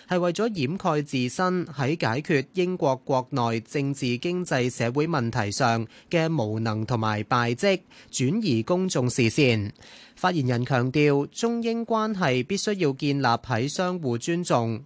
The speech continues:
平等互利嘅原則基礎上，正告英方，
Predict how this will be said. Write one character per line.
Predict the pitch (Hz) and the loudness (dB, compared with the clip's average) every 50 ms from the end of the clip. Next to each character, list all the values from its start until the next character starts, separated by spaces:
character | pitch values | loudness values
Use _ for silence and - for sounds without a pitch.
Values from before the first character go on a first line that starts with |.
| - | -8
平 | - 139 127 113 117 117 | -4 -4 -2 -2 -2 -2
等 | 117 113 135 185 214 190 | -2 -4 -4 -4 -6 -4
互 | 165 131 127 123 | -2 -2 -2 0
利 | 123 120 120 117 | 0 0 0 0
嘅 | - 135 127 131 127 123 | 0 -2 -2 -2 -2 -2
原 | 120 107 98 104 | -4 -4 -4 -4
則 | 107 - 180 180 | -4 -4 -6 -4
基 | - 185 175 175 | -2 -2 -2 0
礎 | - 135 120 143 | 0 0 0 0
上， | - - 139 120 113 113 113 - - - - - | 2 2 2 2 2 0 -4 -8 -12 -18 -20 -8
正 | - - 190 190 | -4 -2 -2 0
告 | 190 190 185 180 190 | 0 0 0 0 0
英 | 208 226 226 226 214 | -2 -4 -4 -4 -2
方， | - 220 214 208 202 190 | 0 0 0 2 0 -2